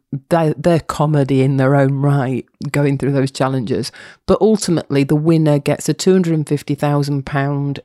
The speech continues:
investment in their business, um, from the multimillionaire, billionaire, don't know where his status is right now, um, Lord Sugar. So this week,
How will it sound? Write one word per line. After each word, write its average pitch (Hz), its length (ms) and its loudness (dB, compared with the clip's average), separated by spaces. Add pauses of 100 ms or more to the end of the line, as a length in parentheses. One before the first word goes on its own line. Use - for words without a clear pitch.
(180)
investment 139 840 0
in 190 180 2
their 147 140 0
business, 127 600 -6 (520)
um, 143 440 -2 (260)
from 139 400 -2 (120)
the 156 60 -2
multimillionaire, 139 840 0 (320)
billionaire, 143 640 0 (120)
don't 147 120 0
know 104 80 -2
where 135 160 4
his 131 100 0
status 135 540 -2
is 135 260 -2
right 139 240 -2
now, 143 300 0 (360)
um, 143 300 -2
Lord 135 320 -2
Sugar. 131 420 -2 (1500)
So 175 560 2
this 196 560 -2
week, 147 640 -2